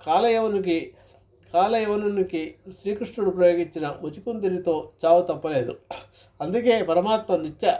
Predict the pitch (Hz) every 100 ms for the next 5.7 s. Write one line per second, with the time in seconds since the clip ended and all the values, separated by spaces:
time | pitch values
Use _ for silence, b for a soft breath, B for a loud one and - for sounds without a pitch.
0 | - 139 170 180 175 151 - 139 165 156
1 | 143 190 - 156 151 - 147 202 190 -
2 | 156 139 147 143 135 135 - - - _
3 | _ _ _ _ b b b b b -
4 | 185 143 156 202 214 185 175 202 185 180
5 | 185 185 147 165 180 180 -